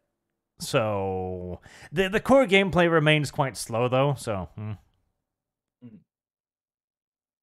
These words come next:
Speaker 2: One of the problems that I had is that, uh,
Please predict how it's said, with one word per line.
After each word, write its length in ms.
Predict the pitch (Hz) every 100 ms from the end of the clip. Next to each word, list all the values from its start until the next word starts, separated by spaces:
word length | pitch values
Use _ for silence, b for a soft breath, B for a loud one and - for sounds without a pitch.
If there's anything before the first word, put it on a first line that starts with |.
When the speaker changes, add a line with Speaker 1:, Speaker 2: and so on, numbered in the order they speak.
| _ _ _ _ _
Speaker 2:
One 140 | 190 277
of 120 | 262
the 60 | 190
problems 420 | 185 185 165 139
that 140 | 139
I 120 | 143
had 280 | 143 113 98
is 120 | 101 110
that, 320 | 113 107 _ -
uh, 240 | 110 107